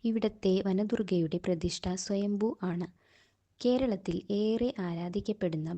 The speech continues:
ഭഗവതിയാണ് വനദുർഗ. ഉഗ്രമൂർത്തി. വനശൈലാദ്രി വാസിനിയായ ഭഗവതി വനദുർഗ എന്ന് അറിയപ്പെടുന്നു. മഴ, വെയിൽ തുടങ്ങിയ പ്രകൃതി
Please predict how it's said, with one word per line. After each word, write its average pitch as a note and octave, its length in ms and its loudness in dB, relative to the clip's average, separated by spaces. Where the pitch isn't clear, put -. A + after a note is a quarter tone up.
ഭഗവതിയാണ് F#3 760 0
വനദുർഗ. E3 500 -2
ഉഗ്രമൂർത്തി. F#3 760 0
വനശൈലാദ്രി G#3 1600 0
വാസിനിയായ F3 1040 -2
ഭഗവതി F#3+ 600 0
വനദുർഗ G3 580 -2
എന്ന് D#3+ 220 -2
അറിയപ്പെടുന്നു. D#3 680 -4
മഴ, F#3 260 0
വെയിൽ F3 280 2
തുടങ്ങിയ F3 560 2
പ്രകൃതി F3+ 400 -2